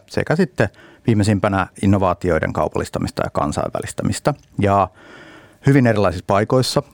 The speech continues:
että on kokemusta ihan P K-yrityksistä lähtien tonne Fortune five hundred firmoihin ja yksityisen sektorin lisäksi myös julkisella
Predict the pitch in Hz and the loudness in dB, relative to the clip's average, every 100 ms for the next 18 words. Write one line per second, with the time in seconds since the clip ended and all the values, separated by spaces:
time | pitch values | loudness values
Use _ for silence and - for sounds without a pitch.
0 | - - 92 95 92 95 90 95 92 87 | -6 -4 -2 -2 -2 -2 0 0 0 0
1 | 101 98 104 104 104 98 - 101 - 98 | 0 0 2 2 0 -2 -4 -4 -2 -2
2 | - 98 95 98 85 104 - 101 107 101 | -2 -2 0 -2 -2 -4 -4 -4 0 0
3 | 92 95 95 - 101 95 92 92 92 95 | 0 0 -2 -2 -2 0 0 0 0 0
4 | 87 - - - _ 104 95 92 87 - | -2 -6 -20 -20 _ 0 2 2 0 -2
5 | - 151 160 113 - 92 87 90 - 87 | 0 2 4 2 -2 -2 0 -2 0 -2
6 | 85 90 85 87 - | -2 -2 -2 -2 -4